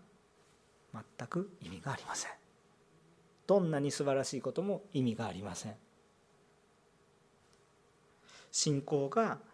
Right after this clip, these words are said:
非常に重要です。信じていれば、その形というものは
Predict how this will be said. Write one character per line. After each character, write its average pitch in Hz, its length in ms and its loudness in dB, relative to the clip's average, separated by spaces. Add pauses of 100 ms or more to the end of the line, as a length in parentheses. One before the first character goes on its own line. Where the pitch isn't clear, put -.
(100)
非 127 160 -10
常 135 240 -2
に 208 200 4 (200)
重 110 240 -4
要 101 40 -8
で 107 100 -12
す。 - 180 -12 (200)
信 311 320 2
じ 214 120 0
て 135 120 6
い 127 60 4
れ 123 100 4
ば、 139 280 0 (800)
そ - 200 -6
の 147 120 -4
形 - 480 -4
と 156 140 -2
い 123 80 -2
う 120 40 -8
も 127 120 -8
の 147 100 -6
は 135 160 -4